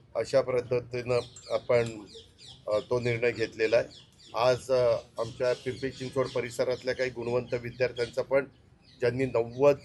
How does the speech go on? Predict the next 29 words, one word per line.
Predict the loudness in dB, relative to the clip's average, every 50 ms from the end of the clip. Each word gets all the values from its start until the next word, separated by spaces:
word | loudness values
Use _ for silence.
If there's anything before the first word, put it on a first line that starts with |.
| -20 -8 0 2
टक्केपेक्षा | 2 2 2 -2 2 2 2 4 2 0 -4 -4 -2 0 2 2
जास्त | 2 2 2 2 2 0 0 0 0
मार्क्स | 0 2 2 0 0 -2 -4 -8 -6
मिळवलेले | -2 2 4 6 6 6 6 4 4 4 4
आहेत, | 4 4 4 2 0 -2 -4 -12 -20 -20 -20 -20 -20 -20 -12 -2 2
त्यांना | 2 2 4 4 2
प्रत्येकी | 2 4 2 0 0 0 -2 -2 -2 -2 -2 2
एक | 4 4 4 4 2
लाख | 2 2 2 0 0
रुपये | -4 -2 0 0 0 0
देऊन | 0 -2 -4 -4 -4
पाच | -4 0 2 2 2 2 0 -8
विद्यार्थ्यांचा | -12 -8 0 2 2 2 2 0 -4 -4 -2 -2 -2 -2
सत्कार | -2 -2 -4 -4 0 4 6 6
आपण | 6 6 2 0
आता | 0 0 0 0 0
इथं | 0 0 -2 -6 -6
केला. | -6 -4 -4 -2 2 2 0 0 -2 -8 -20 -20 -20 -20 -20 -20 -20 _ _ -8
पिंपरी | -6 -6 -6 -2 -2 -2 -2
चिंचवड | 0 -2 -2 -2 0 0 0 0
शाळेतील | 2 4 4 6 6 4 2 0 -4 -4
मूलभूत | -2 -2 -4 -4 -2 -4 -6 -6 -4
सुविधांचा | -8 -6 -6 -4 0 2 2 0 0 0 0 2 4 4
आढावा | 6 6 6 6 6
देखील | 4 0 -6 -6 -2 0
आपण | 0 0 2 2 0 0 0 -4 -16 -20 -20 -20 -18 -18 -16 -4 2
त्या | 6 6
बाबतीमध्ये | 8 8 6 4 4 0 -2 0 0 0 0 0
घेतला | -2 -2 -2 -2 -2 2 4 4 4